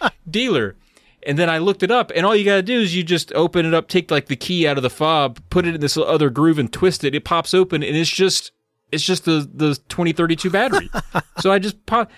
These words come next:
Speaker 1: and my life has been different. I'm able to lock my car from a distance. I don't have to take the key out of the key fob to open it and unlock it,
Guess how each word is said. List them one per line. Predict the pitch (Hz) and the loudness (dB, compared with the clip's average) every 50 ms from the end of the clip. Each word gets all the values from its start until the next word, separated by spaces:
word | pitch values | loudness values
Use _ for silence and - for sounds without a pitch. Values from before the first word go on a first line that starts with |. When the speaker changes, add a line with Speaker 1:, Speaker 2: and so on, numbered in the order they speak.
| - - - - - - | -20 -20 -20 -20 -6 -2
Speaker 1:
and | 226 214 226 | 0 2 2
my | 233 240 | 2 2
life | 233 240 262 254 - | 4 2 2 2 0
has | 262 233 | -2 -2
been | 214 254 240 | -2 -2 0
different. | 233 311 302 - 208 165 143 | 2 0 0 0 0 0 0
I'm | 143 156 165 | 0 0 2
able | 170 175 165 165 | 0 0 0 0
to | 143 175 165 | 0 0 2
lock | 156 139 143 143 - | 2 2 0 0 -2
my | 156 160 156 | -2 -2 -2
car | - - 147 170 190 | -2 0 0 0 0
from | - 220 202 | 0 0 0
a | 202 | 0
distance. | 185 180 208 202 - - 220 214 202 - | 0 0 -2 -2 0 0 -2 0 0 0
I | 147 135 | 0 0
don't | 127 143 143 135 | 0 0 0 0
have | 139 139 131 - | -2 -2 -2 -2
to | - 127 120 | -2 -2 -2
take | 113 - - 156 151 - 135 | -2 -4 -6 -6 -6 -4 -6
the | 131 | -6
key | 117 - - 160 160 165 165 156 | -6 -6 -6 -6 -2 0 0 2
out | 151 151 | 2 2
of | 147 | 0
the | 143 143 | -2 -2
key | - - 156 156 | -4 -4 -4 -4
fob | 156 - - 156 151 151 147 - | -2 -2 0 0 0 0 -2 -2
to | - 147 135 | -2 0 0
open | - 143 147 - - 151 147 | 2 2 0 0 0 0 0
it | 143 135 | 0 0
and | 127 127 | 0 -2
unlock | 131 139 147 143 139 143 143 - 156 | -2 0 0 0 0 -2 -2 -2 -2
it, | 151 147 143 | -4 -4 -4